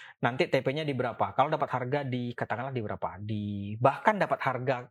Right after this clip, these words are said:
dua ribu delapan puluh sekalipun, menurut saya sih dua satu empat puluh sudah bisa sih dipertimbangkan untuk take profit terlebih dahulu. Gitu ya. Makanya pokoknya kalau kondisinya seperti ini, mainnya nggak usah jauh-jauh dulu.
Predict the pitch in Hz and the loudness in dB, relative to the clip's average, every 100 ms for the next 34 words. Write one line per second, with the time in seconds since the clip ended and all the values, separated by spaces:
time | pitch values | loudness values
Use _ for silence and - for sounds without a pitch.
0 | _ - 120 123 123 120 123 113 107 113 | _ -6 -2 0 0 -2 -2 -2 -2 -4
1 | 120 135 139 131 - 131 151 - 113 131 | -4 -4 -4 -4 -4 -4 -4 -4 -4 -6
2 | - - - - 120 117 113 - 113 113 | -12 -16 -10 -2 0 0 -2 -2 -4 -4
3 | 135 139 110 110 107 101 101 101 - 104 | -2 -2 -2 -4 -4 -4 -4 -6 -6 -6
4 | 127 110 95 98 95 104 92 92 92 - | -4 -4 -4 -6 -6 -6 -6 -6 -8 -8
5 | 95 92 90 95 95 92 92 - _ _ | -8 -6 -8 -10 -12 -12 -12 -14 _ _
6 | 117 104 - 95 90 95 - 95 87 95 | -10 -10 -10 -10 -8 -10 -10 -8 -8 -8
7 | 90 92 98 95 _ _ _ _ _ 107 | -8 -10 -8 -10 _ _ _ _ _ -6
8 | 101 - _ _ _ _ _ - 110 123 | -6 -8 _ _ _ _ _ -6 -6 -4
9 | 113 107 139 151 117 113 113 110 110 107 | -4 -4 -4 -4 -2 -2 -4 -4 -4 -4
10 | 104 107 101 107 92 82 92 98 208 _ | -4 -6 -6 -8 -8 -6 -6 -4 -4 _
11 | _ _ _ _ _ _ _ _ - - | _ _ _ _ _ _ _ _ -20 -18
12 | - - - 113 107 127 120 - 110 101 | -16 -12 -4 -2 -2 -4 -4 -6 -6 -4
13 | 104 95 95 92 87 85 | -4 -6 -6 -6 -8 -12